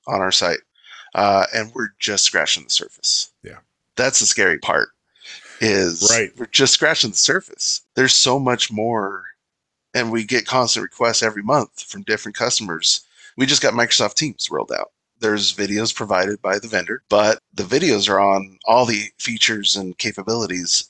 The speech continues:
Speaker 1: of Microsoft Teams. However, our own I T cybersecurity, which is, you can
Speaker 2: Yeah.
Speaker 1: imagine, being the Internal Revenue Service,
Speaker 2: Yeah.
Speaker 1: are gonna lock down a number of, of features. And so it can be confusing and frustrating to watch a video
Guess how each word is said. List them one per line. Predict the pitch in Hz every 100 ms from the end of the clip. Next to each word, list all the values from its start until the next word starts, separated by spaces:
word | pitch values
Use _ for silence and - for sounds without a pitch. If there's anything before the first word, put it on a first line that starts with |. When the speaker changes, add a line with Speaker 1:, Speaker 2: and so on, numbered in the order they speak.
| -
Speaker 1:
of | 98 85
Microsoft | 87 85 - 87
Teams. | - 135 80 - - _ _ _ -
However, | 76 113 175 101 131 - _ _ _ 104
our | 95 90
own | 107 98
I | 98
T | - 107
cybersecurity, | 98 98 87 - - 120 98 101
which | 98 82
is, | 80 98
you |
can | - 85
Speaker 2:
Yeah. |
Speaker 1:
imagine, | 80 117 104 92 90
being | 90
the | 85 -
Internal | - 90 80
Revenue | 127 110
Service, | 90 90 90 -
Speaker 2:
Yeah. | - _ _ _ 147
Speaker 1:
are |
gonna | 127
lock | 110 110 -
down | 110 107
a | 90
number | 92 95 87 85
of, | 82
of | 87 82
features. | - - 101 - 107 135 - - _ _ -
And | 113 104
so | - 113 101 95 87 90 87 _
it | 113 95
can | - 107
be | 92
confusing | 98 90 110 110 117 104
and | 90
frustrating | - 196 - 101 101 -
to | 110
watch | 104 95
a | 90
video | 120 123 90 90